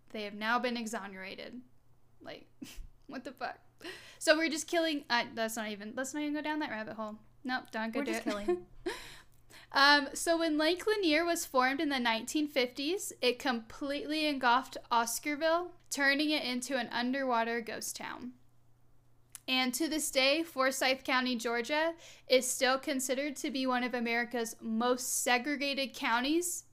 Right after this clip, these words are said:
Speaker 1: in the country, and most of the towns are often labeled as sundown towns. So these people are still fucking racist here.
Speaker 2: Uh, yeah, well, it's Georgia, so.
Speaker 1: Yeah.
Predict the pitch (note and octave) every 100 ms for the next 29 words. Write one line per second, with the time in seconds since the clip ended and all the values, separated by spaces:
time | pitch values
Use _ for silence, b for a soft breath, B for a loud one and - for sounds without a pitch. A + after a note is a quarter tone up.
0 | - B3+ B3 A#3 B3+ A3+ D#4 D#4+ F4 E4+
1 | B B B B _ C4 B3+ A#3 C4 D4
2 | E4+ D4+ D4+ D4+ D#4 E4+ D#4+ A#3+ B3+ C4
3 | D4 C4 A#3+ A#3+ B3 A#3 A#3 - A#3+ A3+
4 | A3 B3+ C#3 B3 A#3+ E3 B3+ - - A#3+
5 | B3 C4 - D#4 D4+ B3 A3+ A3 - B3
6 | C4+ D4 D4 D#4 D#4 E4+ C#4+ A#3+ - A3+
7 | A3 A#3 A3 A3 A3 - - - - -
8 | A3 A3 F#3+ D#3+ F3 F3 F3 E3+ - E3
9 | D#3 D#3 E3 - F3 E3 F3 - D#3 D3